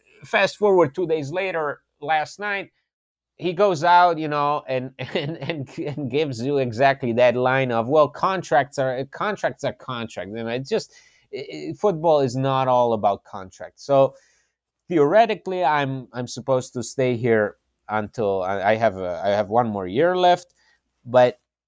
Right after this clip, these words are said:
you, you know, the, the, the conclusion was, "You never know." and, and he, that's what he does. He keeps you on, on, on the edge all the time. Uh,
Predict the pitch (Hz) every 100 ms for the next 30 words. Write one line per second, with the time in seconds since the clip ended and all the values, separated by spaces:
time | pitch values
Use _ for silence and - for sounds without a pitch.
0 | _ _ 123 123 - 123 - 131 90 -
1 | - 127 117 131 123 135 151 143 170 156
2 | 139 139 139 147 165 165 170 165 156 156
3 | 135 120 87 - _ - 139 131 - _
4 | 143 139 131 156 202 185 147 226 220 208
5 | 196 151 110 104 - 135 220 240 - 185
6 | 170 160 135 143 143 139 135 123 117 98
7 | 95 - 123 135 135 127 107 98 101 -
8 | _ _ _ _ 135 127 123 123